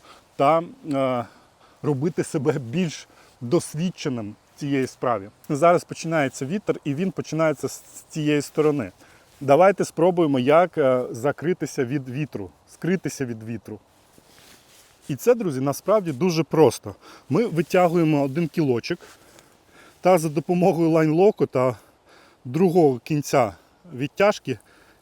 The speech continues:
тягнемо до кінця. Ось так, щоб кілочок був біля лайн-локу. Та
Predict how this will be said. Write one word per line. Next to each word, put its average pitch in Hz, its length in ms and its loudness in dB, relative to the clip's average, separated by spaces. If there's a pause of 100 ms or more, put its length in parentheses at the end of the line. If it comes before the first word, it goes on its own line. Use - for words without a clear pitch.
(300)
тягнемо 156 580 0 (120)
до 156 260 -2
кінця. 139 500 -4 (920)
Ось 143 180 -2
так, 127 200 0
щоб - 200 -8
кілочок 196 480 -2
був 165 300 -4
біля 151 480 0 (280)
лайн-локу. 151 680 2
Та 220 280 -2